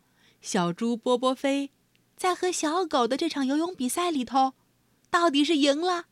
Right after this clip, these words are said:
还是输了呀？对了，说是波波飞在这场猪刨和狗刨的大赛里头，还赢得了一个粉丝。你知道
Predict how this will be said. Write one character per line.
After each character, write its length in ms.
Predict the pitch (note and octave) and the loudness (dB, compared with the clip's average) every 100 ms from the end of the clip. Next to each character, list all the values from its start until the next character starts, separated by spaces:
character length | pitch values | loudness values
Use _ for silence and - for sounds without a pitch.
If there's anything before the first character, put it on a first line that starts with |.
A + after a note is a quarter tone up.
| _ _ - | _ _ -4
还 200 | A#3 A3+ | 2 4
是 160 | A#3 | 4
输 300 | A3 B3+ B3 | 2 2 2
了 140 | A#3 G#3+ | 2 2
呀？ 240 | F3+ E3+ _ _ _ _ _ _ _ _ | 0 -4 _ _ _ _ _ _ _ _
对 240 | C#4 B3+ | 4 4
了， 200 | A3 - _ _ _ _ | 4 0 _ _ _ _
说 320 | - - E4+ E4+ | -14 -6 -4 -2
是 160 | D#4 | -4
波 200 | D4+ E4 | -2 0
波 160 | E4 E4 | 0 -2
飞 340 | E4 E4+ E4 - _ - | -2 -2 -4 -10 _ -4
在 180 | D#4+ | -2
这 160 | D#4 D#4+ | 2 0
场 360 | C4+ C4 A3 - _ - | 2 0 0 -4 _ -4
猪 280 | C4 A#3 | 0 0
刨 400 | A3+ - G3 A3 | 0 2 4 4
和 200 | A#3+ B3+ | 2 -2
狗 360 | C#4 - A3 G#3+ | -2 2 4 4
刨 280 | G3 A#3 C4+ | 2 0 0
的 140 | D4+ | 0
大 300 | D4 D#4+ C#4+ | -2 0 0
赛 260 | C#4+ F4 E4+ | 2 4 4
里 220 | C4+ B3 | 2 0
头， 320 | C4 B3 B3+ _ _ _ _ _ _ _ | 4 4 4 _ _ _ _ _ _ _
还 180 | - - | -4 0
赢 300 | F#4 D#4 F4+ | 4 2 2
得 80 | F#4+ | 0
了 100 | F#4 | 2
一 140 | E4+ | 2
个 120 | F#4+ F#4+ | 2 -2
粉 360 | - A3 G3+ | 0 0 2
丝。 340 | G3+ F4 G#4+ - _ _ _ _ _ _ _ _ - | 0 2 0 0 _ _ _ _ _ _ _ _ -8
你 220 | C#4 A#3 | -4 -4
知 220 | A3+ F#4 | -2 -2
道 240 | F#4+ F4 | 0 0